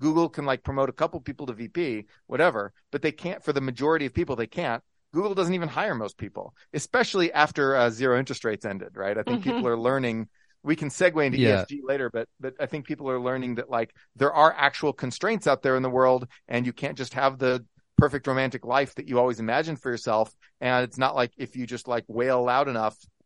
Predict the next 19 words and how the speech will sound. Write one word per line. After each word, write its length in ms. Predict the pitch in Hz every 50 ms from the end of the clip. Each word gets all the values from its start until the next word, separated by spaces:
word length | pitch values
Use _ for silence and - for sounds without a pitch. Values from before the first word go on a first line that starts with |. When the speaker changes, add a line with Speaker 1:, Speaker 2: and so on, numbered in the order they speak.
| _ _ _ -
Speaker 1:
uh, 260 | - 110 110 110 113 -
as 160 | 120 110 104
a 40 | 110
doomer 420 | 92 135 151 139 117 107 107 113 -
that 220 | 90 113 107 110 _
y-, 140 | - 123 127 - -
they'll, 320 | 107 113 113 113 120 - -
they, 160 | 120 120 -
this 220 | - 117 110 -
will 60 | 147
be 100 | 135 143
handed 380 | 131 123 180 240 247 190 131 -
to 80 | - 101
you. 220 | 101 104 107 - - _ _ _ _ -
And 360 | - 143 147 143 143 147 139 127 _ _ _ _ - - _ _ _ _ _ _ _ _ _ _ _ _ -
doomerism 500 | 127 139 175 214 247 240 208 151 156 147
is 100 | 135 117
basically, 400 | 104 143 147 139 - 143 139 131
like, 360 | 123 123 117 117 110 - _